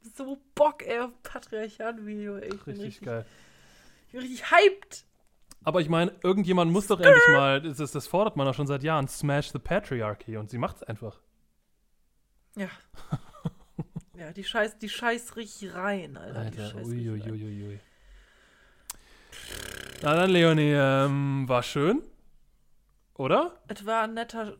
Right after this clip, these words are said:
Speaker 1: Schmaus. Äh, jetzt haben wir auch schon spät. Ähm,
Speaker 2: Na, aber
Speaker 1: ich
Speaker 2: hallo.
Speaker 1: als Businesswoman muss dann gleich meinen Schönheitsschlaf schon wieder beginnen.
Speaker 2: Uff, okay, weil morgen geht's wieder ganz früh raus.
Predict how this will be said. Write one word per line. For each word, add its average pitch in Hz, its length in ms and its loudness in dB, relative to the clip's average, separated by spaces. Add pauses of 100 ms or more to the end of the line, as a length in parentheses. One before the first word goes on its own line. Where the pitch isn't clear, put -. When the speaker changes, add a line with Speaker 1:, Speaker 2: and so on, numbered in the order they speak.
(180)
Speaker 1:
Schmaus. 233 760 -6
Äh, 233 320 -4
jetzt 226 200 -10
haben 240 160 -10
wir 247 140 -6
auch 202 140 -6
schon 208 260 -14
spät. 254 640 -10 (120)
Ähm, 220 240 -6
Speaker 2:
Na, 110 80 -8
aber 107 240 -10
Speaker 1:
ich 110 80 -6
Speaker 2:
hallo. 110 100 -8
Speaker 1:
als - 120 -12
Businesswoman 240 760 -8
muss 226 240 -8
dann 220 180 -8
gleich 214 340 -4
meinen 214 180 -8
Schönheitsschlaf 202 680 -6
schon 185 200 -14
wieder 185 200 -8
beginnen. 190 580 -8
Speaker 2:
Uff, 113 240 -10
okay, 123 360 -8
weil 117 140 -2
morgen 123 280 0
geht's 120 180 -8
wieder 123 180 -6
ganz 117 240 -6
früh 117 180 -8
raus. 104 360 -10